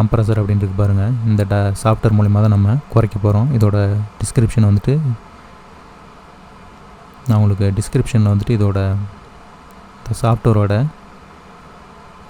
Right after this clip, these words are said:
டீட்டெயில்ஸ் கொடுத்துருக்கேன். நீங்க அதை கிளிக் பண்ணிட்டு, டிஸ்கிரிப்ஷன்ல போயிட்டு கிளிக் பண்ணிட்டு டவுன்லோட் பண்ணிக்கலாம்.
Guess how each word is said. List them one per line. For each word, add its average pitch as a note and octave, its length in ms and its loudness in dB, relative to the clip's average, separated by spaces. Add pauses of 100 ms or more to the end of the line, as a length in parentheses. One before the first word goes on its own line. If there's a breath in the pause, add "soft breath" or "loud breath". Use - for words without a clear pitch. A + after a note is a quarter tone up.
(160)
டீட்டெயில்ஸ் A2 400 0
கொடுத்துருக்கேன். G#2 480 0 (520)
நீங்க G#2 160 4
அதை G2+ 240 2 (220)
கிளிக் A2 260 -4
பண்ணிட்டு, G#2+ 300 2 (100)
டிஸ்கிரிப்ஷன்ல G#2+ 540 -2
போயிட்டு G2+ 260 0
கிளிக் - 240 -12
பண்ணிட்டு G#2 300 0
டவுன்லோட் G#2+ 400 4
பண்ணிக்கலாம். G2+ 360 0